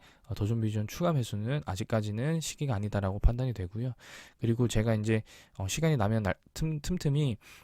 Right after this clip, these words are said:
매매 동향, 제가 이제 영상을 올리지는 않지만 이 종목에 대해서 방향성을 안 보는 건 아닙니다. 그렇기 때문에 틈틈이 매매 동향이 어느 정도 돌아올 때쯤부터, 어,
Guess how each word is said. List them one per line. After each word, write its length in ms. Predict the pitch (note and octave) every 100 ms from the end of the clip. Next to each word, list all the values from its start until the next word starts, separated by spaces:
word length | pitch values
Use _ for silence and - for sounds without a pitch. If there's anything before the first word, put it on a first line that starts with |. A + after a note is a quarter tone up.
| -
매매 240 | A#2 C#3+
동향, 280 | C#3+ C#3+ C3+ -
제가 220 | - B2+ C3
이제 160 | A#2+
영상을 640 | G2+ B2+ D3 D#3+ D#3 D3+
올리지는 420 | B2 A2+ C#3 D#3+ C3+
않지만 400 | G2 A#2 B2 G#2+
이 100 | G#2+
종목에 440 | A#2+ C3+ D3 C#3+
대해서 240 | C3 A#2+
방향성을 460 | - G#2 B2+ C3+ B2
안 160 | F#2+ A2+
보는 200 | C#3+ C#3+
건 120 | C3
아닙니다. 320 | F#2+ F#2+ F#2+
그렇기 220 | F#2 G2
때문에 440 | A2+ A#2+ A#2+ C#3+ B2 - - -
틈틈이 460 | E3 D3+ D#3+ D#3 C#3+
매매 200 | A2 B2
동향이 300 | B2 A#2+ A#2
어느 160 | G2+
정도 220 | G#2+ A2 G#2
돌아올 320 | A2 A2+ G#2+
때쯤부터, 680 | G2+ - G2+ - - F3 F#3 - - - -
어, 420 | F#2+ F#2 F#2